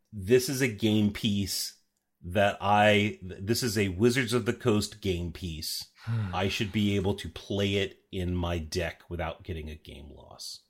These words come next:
Speaker 1: The, the bi-, the big complaint is, is I can, if I leave a, if I have a foil in my binder and I'm taking good care of it and I put it in a deck and it is warped and bowed,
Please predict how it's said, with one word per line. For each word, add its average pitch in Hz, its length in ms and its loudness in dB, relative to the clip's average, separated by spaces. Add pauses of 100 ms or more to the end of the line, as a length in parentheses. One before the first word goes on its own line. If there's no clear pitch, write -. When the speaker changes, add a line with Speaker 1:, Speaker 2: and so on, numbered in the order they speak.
(140)
Speaker 1:
The, 240 120 6
the 170 160 -2
bi-, 202 280 -2
the 202 100 4
big 247 280 2
complaint 165 440 4
is, 117 240 6 (280)
is 120 380 6 (100)
I 165 200 6
can, 180 380 4
if 139 240 2
I 170 480 2 (340)
leave 156 600 0 (100)
a, 147 200 6
if 127 220 0
I 135 140 6
have 147 380 4
a 175 100 4
foil 147 500 4
in 131 160 4
my 127 200 6
binder 98 580 0 (100)
and 113 160 2
I'm 110 160 4
taking 131 480 2
good 131 260 0
care 101 320 2
of 80 140 -8
it - 140 -12 (280)
and 110 160 0
I 107 100 4
put 117 260 2
it 127 120 8
in 131 120 4
a 135 100 4
deck 92 560 -4
and 104 160 2
it 101 140 0
is 101 260 -2
warped 104 440 0
and 127 200 4
bowed, 80 440 -2